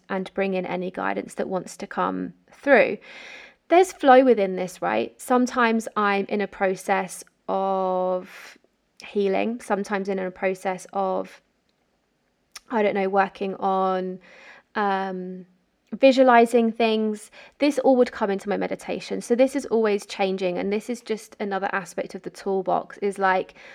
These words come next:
what can you pull out of the toolbox for your meditation? So sometimes visualizing is what you need to pull out. Sometimes it's more gratitude. You know, sometimes it's the intention piece. Sometimes it's clearing energy. Sometimes it's visualizing your chakras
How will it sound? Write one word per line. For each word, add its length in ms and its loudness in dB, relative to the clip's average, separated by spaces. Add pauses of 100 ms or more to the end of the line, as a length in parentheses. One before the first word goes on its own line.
(180)
what 200 2
can 160 -2
you 100 0
pull 220 -2
out 120 4
of 80 -2
the 80 -4
toolbox 440 -4
for 100 -6
your 120 -2
meditation? 640 -4
So 160 -6
sometimes 600 -4
visualizing 640 -4
is 120 -10
what 160 -6
you 140 -8
need 200 -6
to 100 -12
pull 240 -8
out. 240 -4
Sometimes 420 -8
it's 160 -16
more 160 -6
gratitude. 720 -8 (380)
You 100 -8
know, 80 -4
sometimes 580 -6
it's 280 -8 (100)
the 140 -2
intention 580 -4
piece. 300 -6
Sometimes 500 -6
it's 140 -8
clearing 380 -4
energy. 360 -4
Sometimes 520 -6
it's 220 -6 (600)
visualizing 560 2
your 80 0
chakras 880 -2